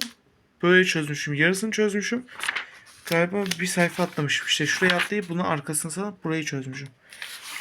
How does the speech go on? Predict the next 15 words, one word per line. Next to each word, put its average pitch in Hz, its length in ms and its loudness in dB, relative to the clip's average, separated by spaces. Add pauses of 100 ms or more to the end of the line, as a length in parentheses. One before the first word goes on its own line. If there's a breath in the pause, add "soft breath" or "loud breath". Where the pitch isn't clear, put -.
(120)
Olsun. 185 440 -4 (440)
Olsun. 143 420 -6
Bir 147 100 -6
şey 147 200 -4
olmaz. 127 340 -10 (680 loud breath)
Bir - 120 -12
dahaki 151 280 -2
günde 147 300 -4
diğerini 147 260 -2
yaparız. 131 520 -4 (400 loud breath)
Şöyle 160 240 -8
gördüğünüz 147 460 -2
gibi 156 160 -6 (180)
burayı 160 260 0
çözdüm. 139 460 -4